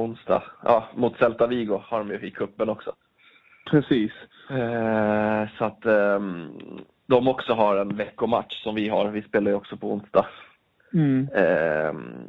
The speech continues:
Speaker 1: det känns bra att de också måste in och spela lite, så att de inte kan komma helt utvilade.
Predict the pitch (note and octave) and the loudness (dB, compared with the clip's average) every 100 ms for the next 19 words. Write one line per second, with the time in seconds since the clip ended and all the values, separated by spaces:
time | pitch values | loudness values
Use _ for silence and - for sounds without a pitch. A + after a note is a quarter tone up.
0 | - - A#2 A#2 G#2 F#2+ G2 - G#2 G#2+ | -12 -4 -2 -2 0 2 2 0 -2 -2
1 | G#2+ - F2 - - - F#2 F2+ F#2+ - | -4 -4 -6 -6 -2 0 0 0 -2 0
2 | G2 G2+ F#2+ F#2+ A2+ G#2 - _ _ G2 | 2 4 4 0 0 -2 -2 _ _ -6
3 | G2 G#2 G2+ G2 G2 A2 G#2+ G#2+ G#2+ A2 | -4 -4 -4 -4 -6 -6 0 0 2 2
4 | G#2+ A2+ A2 - G#2+ G2+ G#2 | 2 0 -2 0 0 2 0